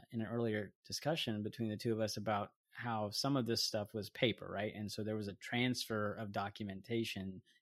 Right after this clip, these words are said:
Did that still carry forward, or, or was the shared drive enough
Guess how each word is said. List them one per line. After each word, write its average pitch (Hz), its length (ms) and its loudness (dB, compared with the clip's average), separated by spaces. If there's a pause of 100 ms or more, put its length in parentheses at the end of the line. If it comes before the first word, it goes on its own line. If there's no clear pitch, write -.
(120)
Did 127 200 6
that 131 180 2
still 131 260 6
carry 117 360 2
forward, 131 460 2
or, 110 160 0
or 120 120 0
was 113 180 2
the 104 80 -4
shared 110 340 0
drive 98 280 0
enough 95 520 -4